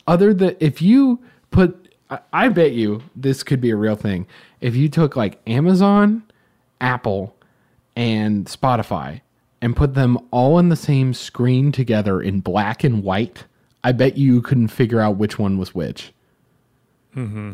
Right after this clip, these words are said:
Speaker 1: Like, that's how bad it is now. So I'm, I, I'm incentivized to see how this goes. I'm just really afraid of it becoming an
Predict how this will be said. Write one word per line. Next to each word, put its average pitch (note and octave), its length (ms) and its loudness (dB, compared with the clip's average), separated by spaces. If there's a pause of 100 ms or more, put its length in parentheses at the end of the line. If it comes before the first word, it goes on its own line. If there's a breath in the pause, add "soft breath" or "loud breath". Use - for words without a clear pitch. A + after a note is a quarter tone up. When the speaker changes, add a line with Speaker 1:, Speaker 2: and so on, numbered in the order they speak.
(200)
Speaker 1:
Like, C#3 320 0
that's C3+ 240 0
how D3 160 0
bad G#2 260 -2
it F#2+ 140 -4
is F2+ 180 -6
now. E2 160 -6
So D3+ 260 0
I'm, D#3+ 180 4
I, C3 280 -4
I'm F3 360 -2
incentivized G#3 680 2
to D3 80 -2
see D#3+ 180 0
how D3 100 2
this C3 160 0
goes. A#2 300 -2
I'm A#2 100 -2
just B2 200 -8
really C3+ 240 4
afraid B2 380 0
of A2 100 -2
it G#2+ 100 -2
becoming G#2+ 340 -2
an G#2 120 -2